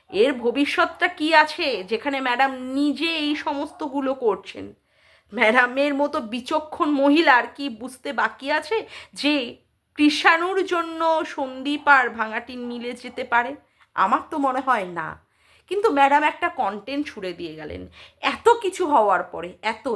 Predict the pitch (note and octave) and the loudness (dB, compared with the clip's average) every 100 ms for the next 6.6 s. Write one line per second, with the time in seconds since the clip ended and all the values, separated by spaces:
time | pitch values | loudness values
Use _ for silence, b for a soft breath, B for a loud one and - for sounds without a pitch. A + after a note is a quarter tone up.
0 | G3 A#3 - D#4 D4 C4+ C#4+ C#4 A3+ A#3+ | -6 -10 -6 -6 -4 -4 -2 2 2 6
1 | B3 B3+ B3 G#3+ G3+ A3 A3+ A3+ A#3 A#3 | 4 6 2 0 2 2 0 -4 -4 -4
2 | F3 - b b E3+ D3 - F4 - B3 | -8 -12 b b 0 0 -2 -4 -4 -8
3 | B3+ D#4 A#3+ G3 F#3+ A3 B3+ E4 B3+ E3 | -6 -6 -6 -8 -6 -4 -4 -2 -2 -2
4 | A3 - D#4+ D#4 A3 C#4 D4 A#3+ F3 F3 | -6 2 2 4 2 0 -2 -6 -6 -6
5 | F#3 G#3 A3+ B3+ C4 C4 A3 A#3 C4 B3 | -2 -2 -2 -6 -6 -6 -6 -2 -2 -2
6 | B3 A3 G3+ A3+ A#3 F3+ | -2 -2 -2 -4 -8 -8